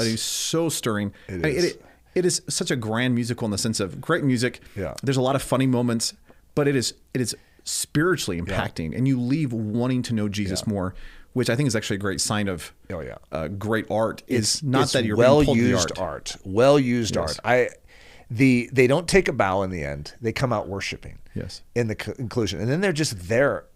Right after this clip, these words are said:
Speaker 1: And if people wanna come up and just be prayed for or talk, i-, it's, the whole thing is outward focused to bless and to not look like there's something special. It is, it is a, it is a beautiful thing that I know, I don't know if this is a helpful podcast for anyone because they're like,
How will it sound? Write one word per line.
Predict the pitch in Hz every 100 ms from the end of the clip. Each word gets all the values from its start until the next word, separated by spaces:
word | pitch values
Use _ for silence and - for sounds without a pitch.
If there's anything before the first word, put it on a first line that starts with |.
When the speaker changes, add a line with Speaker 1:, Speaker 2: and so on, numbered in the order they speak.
| -
Speaker 1:
And | 127
if | 117 -
people | - 131 135
wanna | 131 127
come | 131
up | 127 131
and | 120
just | 107 -
be | 101
prayed | - 127 135
for | 131 127
or | 107
talk, | 123 123 -
i-, | 127 123
it's, | 147 127
the | -
whole | - - 151 175
thing | - 160 135
is | 98 - _
outward | 104 113 131 135 110
focused | - 113 110 98 - -
to | - 98
bless | 80 90 98 98 82 - - - - - -
and | 123
to | 147
not | 117 113 120
look | 117 -
like | 107 98 - - - - - -
there's | 131 110 101 -
something | 113 95 87
special. | - 98 - -
It | 131
is, | 180 156 -
it | - 139
is | 123
a, | 120 110 - _
it | -
is | 123
a | 113
beautiful | 95 113 143 165
thing | 143 107 92 104 - - - - -
that | 120 135 127
I | 147
know, | 160 202 165 -
I | -
don't | 180 196
know | 156
if | 113
this | 139
is | 117
a | 104
helpful | - 113 - 135
podcast | 104 92 101 - 117 -
for | -
anyone | 120 120 131
because | 117 120
they're | 117
like, | 107 104